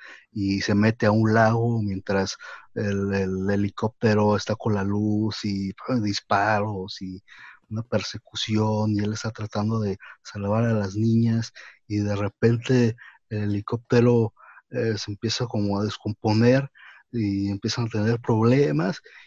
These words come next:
y de repente se estrella el helicóptero en el, en el, en el lago, y se va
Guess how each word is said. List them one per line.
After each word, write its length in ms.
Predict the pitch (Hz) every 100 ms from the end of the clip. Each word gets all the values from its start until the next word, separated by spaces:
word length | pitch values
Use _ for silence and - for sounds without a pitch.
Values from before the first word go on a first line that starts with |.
| _
y 100 | -
de 140 | 104 101
repente 640 | 107 - 135 151 180 220 - _ _ _
se 300 | _ - -
estrella 600 | 110 - - 127 135 139
el 80 | 139
helicóptero 1000 | 127 117 113 127 123 - 135 127 127 117
en 360 | 107 101 98 98
el, 240 | 101 101
en 180 | 101 101
el, 140 | 101 -
en 300 | 107 101 101
el 140 | 101
lago, 340 | 107 113 90 - _ _ - _ -
y 120 | 104
se 180 | - 107
va 240 | 131 202